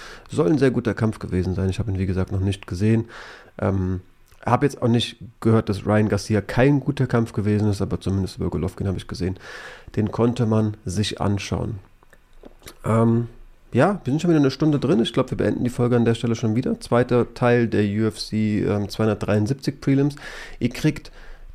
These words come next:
Donnerstag vermutlich nochmal eine kurze Folge mit ein, zwei News aus dieser Woche, bevor, ja, während Sebastian in Italien den Urlaub genießt. Ich hoffe, da schaltet ihr auf jeden Fall auch ein,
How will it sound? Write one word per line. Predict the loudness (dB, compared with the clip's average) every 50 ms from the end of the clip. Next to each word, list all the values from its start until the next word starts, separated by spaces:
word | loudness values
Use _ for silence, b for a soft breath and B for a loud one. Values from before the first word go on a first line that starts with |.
| -8
Donnerstag | -8 -2 2 4 6 6 6 4 2 2 0 0 0 2
vermutlich | 2 2 2 2 0 -2 -4
nochmal | -2 -2 0 0
eine | 0 0 -2
kurze | -4 -8 -4 2 4 6 6 4 2 -4 -8
Folge | -2 2 4 4 4 4
mit | 0 -2 -4 -2
ein, | -2 0 0
zwei | -2 0 0 2 2
News | 4 4 4 4 2 2
aus | 0 0 0
dieser | 0 0 2 2 2 2
Woche, | 2 0 0 0 0 0 0 -2 B B B B B B
bevor, | -8 -8 -2 0 2 4 4 4 4 2 2
ja, | 2 2 4 6
während | 6 6 6 6 4 2 2
Sebastian | 0 2 2 2 2 2 0 0 2
in | 2
Italien | 2 2 2 2 2 4 4 2
den | 2 2
Urlaub | 2 4 4 2 2 0 0
genießt. | 0 2 2 2 2 -2 -2 -2
Ich | 0 0
hoffe, | 0 2 2 2 2 2 2
da | 2 0
schaltet | 0 0 0 -2 -2 -2 -2
ihr | -2 -2
auf | -2 0 -2
jeden | -2 -2
Fall | -2 -4 -2 0
auch | 0 -2 -2 -2
ein, | -2 0 0 0 0 -2